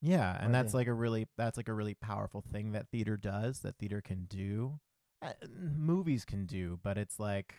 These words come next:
Speaker 1: <laughs> not to put my whole butt out into the wind here. Yeah, it's one thing to do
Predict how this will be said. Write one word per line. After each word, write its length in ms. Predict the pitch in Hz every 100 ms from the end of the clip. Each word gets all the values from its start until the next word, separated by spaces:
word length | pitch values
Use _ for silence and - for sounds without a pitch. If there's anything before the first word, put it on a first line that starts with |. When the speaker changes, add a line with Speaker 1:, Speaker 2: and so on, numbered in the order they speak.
| _ _ _ _
Speaker 1:
<laughs> 400 | _ _ - 160
not 220 | 147 139
to 100 | 143
put 240 | - 131
my 160 | 123 117
whole 320 | 98 120 117
butt 400 | 104 107 107 104 - _ _ _ _ _ -
out 240 | 107 104
into 180 | 104 101
the 140 | 95 95
wind 300 | 98 104 104
here. 340 | 92 101 101
Yeah, 240 | 135 131 107
it's 200 | 110 -
one 260 | 107 107 107
thing 280 | 101 98 95
to 120 | 107
do 760 | 90 - 95 95 92 90 87